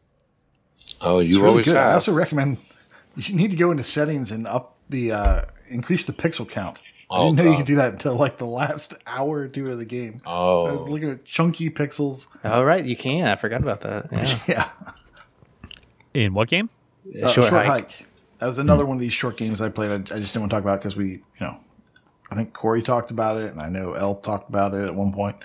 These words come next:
Speaker 1: That game's awesome.
Speaker 2: So, uh,
Speaker 1: I
Speaker 2: yeah.
Speaker 1: love that it came to Game Pass and, um, got a bunch of T A added to my, uh
Speaker 2: One pet peeve, it doesn't have a map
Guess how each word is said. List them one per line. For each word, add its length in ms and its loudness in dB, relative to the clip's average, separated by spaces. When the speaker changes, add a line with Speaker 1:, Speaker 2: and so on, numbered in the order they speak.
Speaker 1:
That 100 -2
game's 220 2
awesome. 240 2
Speaker 2:
So, 180 0
uh, 280 -6
Speaker 1:
I 60 2
Speaker 2:
yeah. 80 4
Speaker 1:
love 140 4
that 100 4
it 60 -4
came 180 0
to 100 -8
Game 200 -6
Pass 300 0
and, 180 -12
um, 300 -14
got 120 -16
a 40 -12
bunch 200 -2
of 80 -18
T 240 0
A 240 4
added 260 -12
to 100 -20
my, 180 -20
uh 160 -20
Speaker 2:
One 280 2
pet 220 0
peeve, 320 -2
it 80 -14
doesn't 260 0
have 200 2
a 80 4
map 400 -2